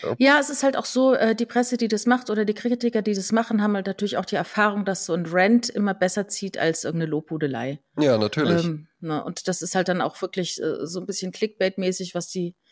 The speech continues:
Speaker 2: was den Blätterwald angeht, dass man lieber mal was runterschreibt, wo sich ja schon viele Künstler geärgert haben nach dem Motto, „Wir haben's schon schwer genug.“ Und dann kommt ihr zu uns ins Theater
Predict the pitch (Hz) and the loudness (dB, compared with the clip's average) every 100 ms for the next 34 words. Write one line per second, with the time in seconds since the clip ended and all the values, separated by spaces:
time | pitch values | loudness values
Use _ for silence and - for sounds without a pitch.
0 | _ _ - - 208 190 196 214 185 185 | _ _ -12 -4 0 2 2 4 4 4
1 | 185 180 185 180 - - 180 175 220 196 | 2 2 0 -2 -4 -2 -2 0 2 2
2 | 180 170 - 226 175 - 147 190 - - | 2 0 0 2 0 0 0 0 -6 -16
3 | - - 214 214 208 - 269 247 240 - | 0 4 6 4 2 2 4 6 4 4
4 | 214 196 196 220 196 185 202 185 185 208 | 4 4 4 2 0 0 0 0 0 0
5 | 214 185 196 226 185 - 190 165 233 254 | 0 2 2 0 -4 -2 0 2 0 -2
6 | _ - - - 175 190 180 226 240 208 | _ -20 -20 -6 0 2 4 2 4 2
7 | 190 214 202 - 143 196 208 180 247 | 2 -2 -4 0 2 4 2 0 0